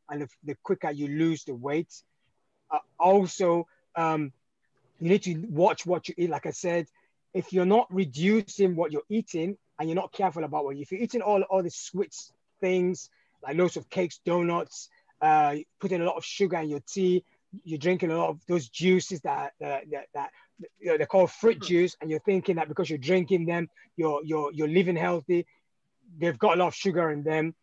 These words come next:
Speaker 1: The sugar is gonna get stored in your body because you're not using it. So the, the body will convert that, that, that sugar and store it in your organs and also underneath your skin and, of course,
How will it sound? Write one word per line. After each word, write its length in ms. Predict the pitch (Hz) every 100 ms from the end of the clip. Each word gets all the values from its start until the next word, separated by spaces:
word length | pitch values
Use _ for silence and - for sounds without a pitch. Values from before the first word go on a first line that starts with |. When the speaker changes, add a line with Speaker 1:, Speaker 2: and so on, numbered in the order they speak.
| _ -
Speaker 1:
The 60 | 156
sugar 240 | - 196 190
is 100 | 139
gonna 180 | 170
get 220 | 139 165 -
stored 500 | - 190 175 156 135 _ _ _
in 140 | 190 175
your 100 | 151
body 180 | 170 147
because 220 | 151 175
you're 80 | 175
not 160 | 180
using 480 | 165 165 196 160 151
it. 140 | 143 -
So 200 | - 156
the, 140 | 156 - _ -
the 80 | 135
body 320 | 175 190 196
will 240 | 160 165 -
convert 480 | 175 156 139 170 160 - _ _ 156
that, 180 | 160 - - _ -
that, 160 | 165 160
that 200 | 170 -
sugar 520 | - 208 170 160 156 - _ -
and 160 | 156
store 460 | - - 185 180 156
it 140 | 135 - _ _ _
in 240 | 175 160
your 180 | 151 147 185
organs 560 | 180 160 170 165 151 160
and 140 | 160
also 360 | 175 185 170 156 _
underneath 280 | 170 165 175
your 120 | 165
skin 500 | 139 - 175 165 165 -
and, 100 | 139
of 100 | 131
course, 480 | 269 262 208 -